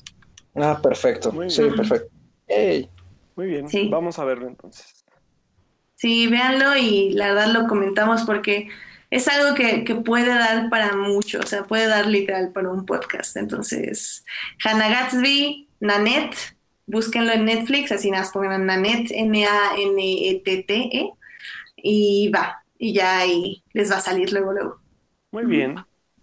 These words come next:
Speaker 2: pues vamos a checarlo entonces nosotros que no lo hemos visto. Y
Speaker 1: Ujú.
Speaker 2: pues sí, como dice Edith, igual podemos hacer un programa especial de eso.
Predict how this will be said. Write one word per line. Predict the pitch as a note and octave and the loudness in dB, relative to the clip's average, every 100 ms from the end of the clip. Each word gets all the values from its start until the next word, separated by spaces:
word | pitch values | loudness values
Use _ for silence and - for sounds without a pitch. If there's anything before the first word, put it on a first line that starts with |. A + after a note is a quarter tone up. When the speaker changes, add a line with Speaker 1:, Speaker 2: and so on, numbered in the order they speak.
| _ | _
Speaker 2:
pues | C#3 | -8
vamos | C3+ D#3 D3+ | -4 -4 -6
a | |
checarlo | C#3 B2+ C3 C3 | -6 -2 -2 -2
entonces | B2+ C#3 | -4 -6
nosotros | C#3+ B2+ C3+ B2+ | -6 -6 -8 -6
que | |
no | C3+ | -2
lo | C#3+ | 0
hemos | C#3+ C#3+ | 0 -2
visto. | D#3 F3+ A3 A#3 _ _ _ - - | -4 -6 -8 -8 _ _ _ -20 -2
Y | C#3 C3+ | 2 2
Speaker 1:
Ujú. | A#2+ | 0
Speaker 2:
pues | - A#2+ | -2 -4
sí, | G#3+ | -4
como | G#3+ G3+ | -2 0
dice | G3+ | 0
Edith, | G#3+ | 0
igual | G#3 G3 | -2 -4
podemos | F#3+ F#3 | -4 -6
hacer | F3+ | -4
un | F3+ | -6
programa | E3 C3 C3+ | -2 -2 -2
especial | C3 - B2+ | -6 -6 -4
de | A#2+ | -4
eso. | C3+ - | -8 -10